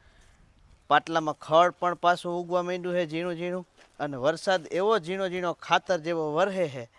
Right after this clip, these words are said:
એટલે કે તમે વાત જ મૂકી દ્યો. અને મિત્રો આમાં ઘણી વખત તમે વીડિયોમાં મારા જોયું કે મગફળી પીળી એકદમ હતી. જો જમીન, અ, કમ્પ્લીટ, અ, પોચી અને ભરભરી ખેડાઈને થઈ ગઈ, પાણીનો ભેજ ઉડી ગયો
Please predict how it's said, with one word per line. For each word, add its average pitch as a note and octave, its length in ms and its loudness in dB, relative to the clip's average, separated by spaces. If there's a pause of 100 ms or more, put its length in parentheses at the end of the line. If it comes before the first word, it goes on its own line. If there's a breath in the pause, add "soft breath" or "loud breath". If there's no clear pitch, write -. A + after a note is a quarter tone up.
(460 soft breath)
એટલે D3+ 200 -6
કે - 100 -14
તમે D3 200 -2
વાત C#3 320 4
જ D#3+ 100 -2
મૂકી C3 300 -8
દ્યો. F#2+ 260 -10 (480 soft breath)
અને C#3+ 140 -4
મિત્રો G3+ 300 2
આમાં F#3+ 200 4
ઘણી E3+ 240 2
વખત F3+ 300 0 (100)
તમે F3+ 200 2
વીડિયોમાં F3 460 0
મારા F3 180 6
જોયું E3 360 2
કે C#3+ 60 -12
મગફળી D#3+ 480 0
પીળી E3+ 560 0
એકદમ C#3 360 -2
હતી. A#2+ 260 -10 (400 soft breath)
જો C#3+ 320 4
જમીન, E3+ 480 -2 (520 soft breath)
અ, C3+ 320 2 (460 loud breath)
કમ્પ્લીટ, F3+ 520 4
અ, E3+ 200 8 (300 loud breath)
પોચી F3 320 2
અને E3+ 140 2
ભરભરી E3 460 2
ખેડાઈને F3 380 2
થઈ E3+ 160 -2
ગઈ, F#3+ 140 -2
પાણીનો E3+ 480 0
ભેજ D#3 360 0
ઉડી F3+ 220 -2
ગયો F#3 280 -2